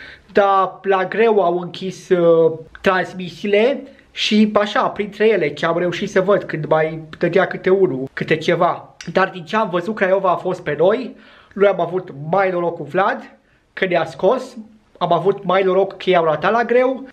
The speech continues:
și în final asta e, zero zero, bun pentru noi și probabil bun pentru C F R. Important este că nu am luat bătaie, se știe. În continuare vreau să remarc scăderea de formă a lui Octavian Popescu.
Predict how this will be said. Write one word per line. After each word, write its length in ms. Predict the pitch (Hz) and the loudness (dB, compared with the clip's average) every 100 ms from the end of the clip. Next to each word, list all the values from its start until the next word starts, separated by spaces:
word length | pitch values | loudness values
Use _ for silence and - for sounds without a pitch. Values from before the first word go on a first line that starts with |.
| - | -10
și 160 | - | 0
în 120 | 330 | 0
final 320 | - 294 339 339 349 | 2 2 2 2 -2
asta 200 | 339 - | -2 0
e, 160 | 370 214 | 2 2
zero 320 | - 247 214 | 2 2 2
zero, 500 | 180 285 302 285 285 - - | 0 0 4 4 4 -2 -4
bun 240 | 285 277 | 0 0
pentru 320 | - 208 202 226 | 2 0 2 2
noi 460 | 311 330 285 - - | 2 2 0 -6 -14
și 480 | - - 285 285 - - _ _ | -4 -2 -2 -4 -8 -16 _ _
probabil 540 | - 233 233 262 220 226 | 0 0 2 -2 -2 -4
bun 180 | 233 233 | -6 0
pentru 260 | 233 233 | 0 0
C 60 | 226 | -2
F 200 | 240 240 | 0 2
R. 120 | 262 180 - - _ - | 2 2 -2 -16 _ -6
Important 600 | - 233 214 208 247 233 - | 0 2 2 2 -2 -2 -6
este 340 | 277 269 220 | -8 -2 -2
că 160 | 220 285 | 0 -2
nu 260 | 240 - - | 0 0 0
am 140 | 185 | 0
luat 300 | 196 277 277 - | 2 0 -4 -4
bătaie, 580 | - 247 339 302 156 95 | 0 2 2 2 0 -4
se 220 | - - - | -8 -2 -2
știe. 580 | - 302 285 139 - - _ - - | -2 0 0 0 -4 -14 _ -20 -2
În 160 | 277 | -2
continuare 540 | - 214 214 202 214 196 | 2 0 0 0 2 2
vreau 220 | 170 190 | 0 0
să 140 | 185 | -2
remarc 440 | 170 170 175 175 - | -2 0 0 -2 -6
scăderea 420 | - 165 175 170 | -6 -2 2 2
de 120 | 165 | 2
formă 640 | 160 175 175 160 156 151 151 - - | -2 2 2 4 2 0 -6 -16 -4
a 80 | 175 | 0
lui 140 | 170 | 0
Octavian 400 | 170 165 165 175 | 0 0 0 0
Popescu. 760 | 156 - 165 165 - 220 254 | -2 0 0 0 -2 -2 -2